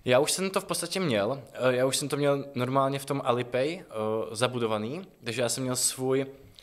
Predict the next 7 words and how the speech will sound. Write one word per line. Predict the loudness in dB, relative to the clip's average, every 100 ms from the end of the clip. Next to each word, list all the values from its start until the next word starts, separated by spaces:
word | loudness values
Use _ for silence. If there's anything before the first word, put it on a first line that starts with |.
| -4
rank | 2 2 2 -4
nějakých. | -2 -2 -2 -6 -6 -6 -16 _ -20 -20 -20 -20 _ -4 0
Ono |
totiž | 2 0
funguje | -2 0 0
tak, | 0 -4 -6 -10 -4
že | 0 0 -2